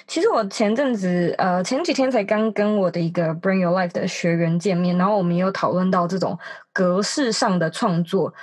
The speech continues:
例如你去看 YouTube 影片，你就会发现啊，很多人在最一开头的时候，呃，影片他可能剪一些N G片段，他可能把最精华的片段放到最前面，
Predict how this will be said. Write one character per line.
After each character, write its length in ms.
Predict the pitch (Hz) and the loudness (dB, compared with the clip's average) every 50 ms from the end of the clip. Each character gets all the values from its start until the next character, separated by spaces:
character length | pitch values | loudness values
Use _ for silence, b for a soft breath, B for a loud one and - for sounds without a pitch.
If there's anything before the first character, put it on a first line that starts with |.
| B B B B - | B B B B -4
例 200 | 392 415 403 302 | 0 0 2 2
如 420 | 247 196 180 180 185 190 196 190 - _ - | 2 2 2 2 2 2 0 0 -4 _ 0
你 180 | 220 220 208 | 0 2 2
去 160 | 190 - 349 | 0 0 -2
看 260 | 302 - 370 311 269 233 | -2 -2 0 0 0 2
YouTube 460 | 220 233 233 240 - - 269 214 - | 0 0 0 -2 -2 -2 -2 -2 0
影 180 | - 196 170 | 0 0 0
片， 160 | 165 240 226 180 | 2 2 0 2
你 20 | |
就 60 | 185 | 2
会 80 | 185 185 | 0 0
发 180 | 175 170 160 | 0 0 0
现 160 | 175 196 180 156 | 0 0 0 0
啊， 220 | 131 - 180 165 B B B B | 0 -2 -2 -4 B B B B
很 140 | - 196 | 0 0
多 160 | 190 233 240 208 | 2 2 2 2
人 140 | 185 185 | 2 2
在 240 | 185 226 202 185 175 B B B B B | 2 2 0 0 -2 B B B B B
最 240 | - - 339 302 - | -4 -2 0 0 0
一 100 | - 269 | 0 -2
开 180 | - 240 240 | 0 0 0
头 160 | - 240 190 170 | 2 2 2 2
的 80 | 175 | 2
时 140 | 165 - 180 | 0 0 2
候， 260 | 190 208 196 175 165 - _ _ _ _ | 2 2 2 0 -2 -6 _ _ _ _
呃， 220 | - 180 170 160 - | -2 -2 0 0 0
影 120 | - 175 160 | 0 0 0
片 320 | 175 220 190 170 190 180 - _ - | 0 0 0 -2 -4 -8 -14 _ -4
他 120 | - 202 | -4 -2
可 120 | 196 208 180 | 0 0 0
能 260 | 165 160 151 113 - - _ _ _ _ _ _ _ _ _ _ | 0 0 -2 -4 -6 -10 _ _ _ _ _ _ _ _ _ _
剪 340 | - - 190 175 165 156 156 165 | -2 0 2 2 2 2 0 0
一 40 | |
些 200 | 180 180 220 190 | 0 2 2 2
N 160 | 185 - 202 196 | 2 2 0 2
G 120 | 185 202 | 2 2
片 220 | 180 214 202 170 | 2 2 2 0
段， 180 | 156 185 - - - B B B B B B | 0 0 -2 -4 -6 B B B B B B
他 100 | B 240 | B -2
可 120 | 233 254 202 | 0 2 2
能 120 | 180 180 | 2 2
把 180 | 180 175 156 156 | 2 2 0 0
最 220 | 165 - 294 269 | 0 0 -2 -2
精 180 | 226 254 262 262 | 0 0 0 0
华 180 | 240 202 180 | 2 2 0
的 60 | 185 | 0
片 240 | 180 - 226 214 196 | 0 0 0 0 0
段 220 | 190 214 196 185 180 | 2 2 0 0 0
放 180 | - 269 262 | 0 -2 -2
到 80 | 254 240 | 0 0
最 160 | 220 254 220 | 0 0 0
前 160 | - - 185 | 0 0 0
面， 280 | 170 185 208 196 - | 0 0 0 -2 -4